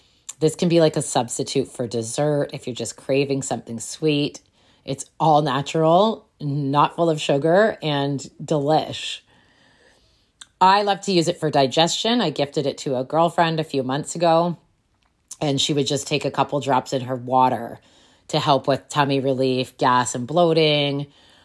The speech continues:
Um, you can drink it before you know you're about to eat a large meal or after, and it's really, really soothing. I also use it, um, in the same way that I use oregano and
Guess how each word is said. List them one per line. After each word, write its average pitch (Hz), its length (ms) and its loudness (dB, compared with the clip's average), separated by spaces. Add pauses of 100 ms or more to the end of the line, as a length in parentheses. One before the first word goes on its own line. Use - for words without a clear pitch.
(100)
Um, 139 280 2
you 151 100 0
can 156 140 -2
drink 135 240 2
it 143 100 -4
before 147 400 2
you 147 140 2
know 139 160 2
you're 135 160 4
about 127 280 0
to - 80 -12
eat 139 220 -2
a 131 40 2
large 120 360 -4
meal 156 420 2
or 127 260 -2
after, 135 520 2
and 131 160 -4
it's 123 160 -6
really, 131 460 0
really 117 240 -4
soothing. 113 640 -8 (360)
I 139 100 0
also 147 340 2
use 143 220 2
it, 143 320 2
um, 127 240 0
in 135 100 -4
the 131 80 -2
same 135 240 -2
way 127 180 0
that 127 100 0
I 127 60 0
use 120 340 -4
oregano 127 960 -2 (640)
and 143 560 2